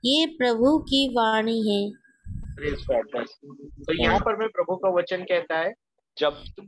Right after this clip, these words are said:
Speaker 2: मुझे पुकारोगे और मुझसे प्रार्थना करोगे।" तो हम समस्या के समय तो प्रभु को पुकारते हैं, हाँ, बिल्कुल पुकारते हैं। प्रार्थना करते हैं, बिल्कुल करते हैं। दूसरों को बोलते हैं, intercede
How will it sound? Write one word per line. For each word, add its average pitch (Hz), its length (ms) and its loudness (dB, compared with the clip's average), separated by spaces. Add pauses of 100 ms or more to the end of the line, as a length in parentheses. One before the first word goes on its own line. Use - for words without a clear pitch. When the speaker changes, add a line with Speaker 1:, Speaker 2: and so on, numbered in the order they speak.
Speaker 2:
मुझे 226 240 0
पुकारोगे 180 920 0
और 160 140 -2
मुझसे 180 320 -6
प्रार्थना 131 460 -4
करोगे।" 113 440 -8 (1080)
तो 185 60 2
हम 190 180 0
समस्या 180 380 -2
के 196 160 -4
समय 185 260 -2
तो 190 140 -4
प्रभु 175 260 -4
को 185 120 -4
पुकारते 170 600 -2
हैं, 180 160 -8 (200)
हाँ, 131 240 -6 (140)
बिल्कुल 143 280 -4
पुकारते 147 540 -4
हैं। 147 140 -14 (260)
प्रार्थना 143 380 0
करते 175 420 -4
हैं, 180 160 -10 (100)
बिल्कुल 139 320 -8
करते 151 320 -4
हैं। 147 240 -8 (400)
दूसरों 165 320 0
को 185 120 0
बोलते 175 480 2
हैं, 170 120 -4 (220)
intercede 160 540 -6